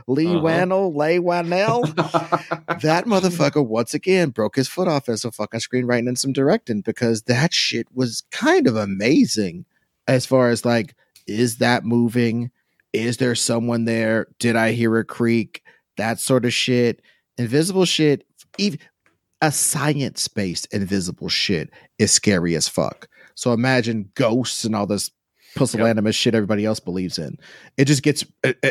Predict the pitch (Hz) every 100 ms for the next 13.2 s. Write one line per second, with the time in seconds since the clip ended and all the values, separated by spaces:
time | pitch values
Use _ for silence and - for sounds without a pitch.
0 | - 147 - 139 139 - 123 117 131 -
1 | 107 85 62 - 131 _ _ 95 71 52
2 | - _ _ _ _ - - 127 135 92
3 | 87 - _ _ 117 110 127 123 120 120
4 | 120 117 113 107 107 101 92 92 90 _
5 | _ _ _ _ _ _ _ _ _ -
6 | 101 85 101 101 104 101 - 98 120 120
7 | 87 _ - 95 110 110 107 131 107 104
8 | 101 98 90 107 110 113 104 101 98 92
9 | 80 - - - _ - 113 101 87 -
10 | _ - 120 - 208 202 330 285 135 -
11 | 113 127 - 104 110 107 104 101 95 -
12 | 101 95 92 - - 120 - 165 165 -
13 | -